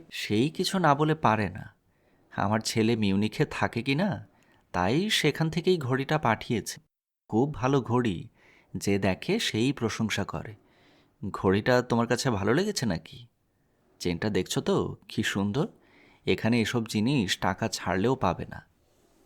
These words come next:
"আগে আমি সে কথা বলছি না।"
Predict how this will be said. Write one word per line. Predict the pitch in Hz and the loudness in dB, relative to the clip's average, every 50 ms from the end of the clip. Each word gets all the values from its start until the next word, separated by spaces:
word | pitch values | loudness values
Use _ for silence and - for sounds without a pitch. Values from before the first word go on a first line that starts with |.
| _ _ _ _ _ _ _ _ _ _ _ _ _ _ _ _ _ - | _ _ _ _ _ _ _ _ _ _ _ _ _ _ _ _ _ -8
"আগে | 143 139 143 147 165 165 165 165 170 170 156 120 85 - - | -6 -4 -4 0 2 2 2 2 0 -2 -2 -4 -4 -4 -4
আমি | 82 92 95 104 113 135 165 180 | -4 -2 -2 0 2 2 2 2
সে | - - 185 180 - | 0 -2 -2 0 -2
কথা | 190 185 208 | 0 0 0
বলছি | 196 160 147 143 143 - - 165 | 0 2 2 0 2 0 0 0
না।" | 139 101 90 95 113 | 0 0 -2 -4 -10